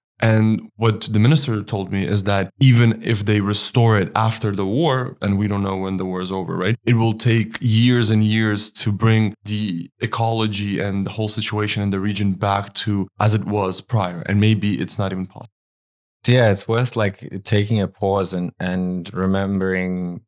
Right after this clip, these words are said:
Speaker 2: the different <laughs> humanitarian responses to, to this disaster, because you had a flood where one side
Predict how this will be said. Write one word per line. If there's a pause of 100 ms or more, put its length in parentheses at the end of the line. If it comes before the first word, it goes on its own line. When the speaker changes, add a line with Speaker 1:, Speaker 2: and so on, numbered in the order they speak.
Speaker 2:
the
different
<laughs>
humanitarian
responses
to, (440)
to
this
disaster,
because
you
had
a
flood
where
one
side